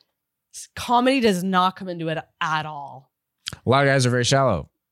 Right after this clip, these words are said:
Speaker 1: And, but, like, that's the thing. They don't realize that, like, if they showed a little interest, or if they were like, "Maybe I'll come to a show sometime and, like, see you do your thing," that turns us on so much,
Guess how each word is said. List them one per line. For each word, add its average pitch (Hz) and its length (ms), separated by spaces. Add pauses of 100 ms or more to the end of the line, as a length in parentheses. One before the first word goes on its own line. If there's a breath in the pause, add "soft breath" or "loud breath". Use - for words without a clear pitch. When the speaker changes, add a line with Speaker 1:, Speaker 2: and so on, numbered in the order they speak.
Speaker 1:
And, 208 400
but, 240 220
like, 220 160
that's 240 240
the 254 140
thing. 240 560
They 170 180
don't 233 280
realize 202 680
that, 185 160
like, 175 200
if 214 220
they 208 160
showed 196 300
a 180 40
little 190 440
interest, 185 880 (420)
or 202 260
if 180 160
they 202 140
were 180 180
like, 180 480 (280)
"Maybe 269 160
I'll 311 100
come 311 220
to 320 100
a 311 60
show 370 200
sometime 151 680
and, 170 100
like, 170 140
see 226 160
you 214 100
do 214 80
your 226 220
thing," 202 420 (280)
that 190 200
turns 480 260
us 480 140
on 330 240
so 196 320
much, 311 460